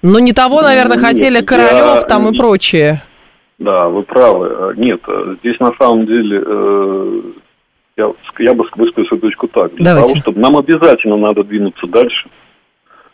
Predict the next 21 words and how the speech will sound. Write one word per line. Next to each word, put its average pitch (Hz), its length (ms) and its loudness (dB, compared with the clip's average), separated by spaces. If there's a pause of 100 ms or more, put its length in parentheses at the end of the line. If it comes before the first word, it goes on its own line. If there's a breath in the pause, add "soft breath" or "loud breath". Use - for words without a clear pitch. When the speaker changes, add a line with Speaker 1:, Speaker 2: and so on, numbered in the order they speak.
(140)
Speaker 2:
потому 110 420 -2
что 101 80 -6
мы 104 200 0
человечество 110 680 0
и 98 80 0
называем 107 460 0
себя 110 380 0
разумными. 101 640 -2 (100)
Да? 107 300 0
Вот, 92 300 -6 (100)
э, 92 340 -4
разум 113 360 0
должен 104 360 -2
распространять 104 720 -2
себя, 117 360 2
такая 98 340 -4
у 92 40 -6
него 95 200 -6
задача. 95 460 -6 (680 loud breath)
Поэтому 101 800 -2
и 107 80 -6